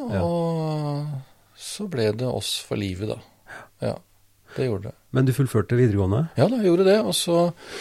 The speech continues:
Speaker 2: jobbet jeg litt på en fabrikk, og så var jeg i militæret, tok, eh, befalsutdanning i Hærens Sanitet,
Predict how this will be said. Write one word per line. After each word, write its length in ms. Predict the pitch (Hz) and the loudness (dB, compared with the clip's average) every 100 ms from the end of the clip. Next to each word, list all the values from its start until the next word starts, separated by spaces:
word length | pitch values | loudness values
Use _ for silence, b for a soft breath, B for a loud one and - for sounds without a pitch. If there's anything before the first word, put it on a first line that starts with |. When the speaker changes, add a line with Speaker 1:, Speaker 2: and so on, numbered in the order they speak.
| B B B | B B B
Speaker 2:
jobbet 240 | 185 143 123 | 2 6 8
jeg 120 | 135 | 8
litt 240 | 147 147 | 6 2
på 120 | - 147 | -2 -2
en 100 | 143 | 0
fabrikk, 480 | 139 165 - - | 2 2 2 -2
og 80 | 202 | -2
så 180 | 160 170 | 0 -2
var 140 | 147 | 0
jeg 580 | 143 135 135 135 135 135 | 2 2 2 0 0 -2
i 80 | 131 | -2
militæret, 720 | 127 120 127 143 165 170 165 | -2 -4 0 0 0 -2 -4
tok, 340 | 160 143 - 147 | -6 -8 -8 -6
eh, 280 | 131 127 | -4 -2
befalsutdanning 960 | 123 123 - 123 143 - 139 143 135 139 | -4 -6 -2 -2 -2 -4 -6 -4 -4 -2
i 20 | 135 | -2
Hærens 400 | 127 123 135 - | -2 -2 -2 -4
Sanitet, 720 | 123 127 123 214 339 - - | -2 -4 0 0 0 -8 -12